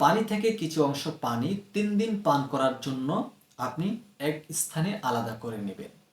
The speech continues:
তারপরে বাকি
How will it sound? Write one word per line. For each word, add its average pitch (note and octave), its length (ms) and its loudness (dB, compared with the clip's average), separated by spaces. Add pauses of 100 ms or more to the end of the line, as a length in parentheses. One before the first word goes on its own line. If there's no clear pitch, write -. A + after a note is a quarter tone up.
(1600)
তারপরে G3 460 8 (920)
বাকি E3 280 6